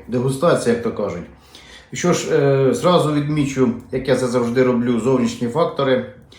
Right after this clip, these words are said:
Е, аромати, я думаю, ви розумієте, вони просто бомбічні. Прованські трави роблять свою справу. Ну і ще я додавав перчик, ще я додавав на сам кінець кропчик. Тому, ну, ви розумієте, що тут аромати, які в мене.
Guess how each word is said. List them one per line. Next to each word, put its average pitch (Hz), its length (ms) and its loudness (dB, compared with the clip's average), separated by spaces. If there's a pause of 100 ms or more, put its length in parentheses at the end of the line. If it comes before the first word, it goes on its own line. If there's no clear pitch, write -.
(240)
Е, 113 60 -6
аромати, 131 840 2
я 127 120 4
думаю, 131 380 4
ви 127 80 4
розумієте, 123 600 2
вони 117 460 0
просто 123 340 0
бомбічні. 113 680 0 (500)
Прованські 131 460 2
трави 123 340 4
роблять 117 360 2
свою 110 200 -6
справу. 110 580 -2 (500)
Ну 139 160 2
і 131 100 4
ще 131 160 0
я 127 120 8
додавав 117 560 2
перчик, 175 640 0
ще - 180 -8
я 127 80 2
додавав 117 460 0
на 113 80 0
сам 104 240 -8
кінець 104 340 -8
кропчик. 156 540 -4 (580)
Тому, 127 480 0 (120)
ну, 143 120 -6
ви 123 80 0
розумієте, 123 580 -2
що - 140 -10
тут 101 300 -12 (340)
аромати, 113 500 2
які 95 220 -4
в 95 40 -8
мене. 87 340 -6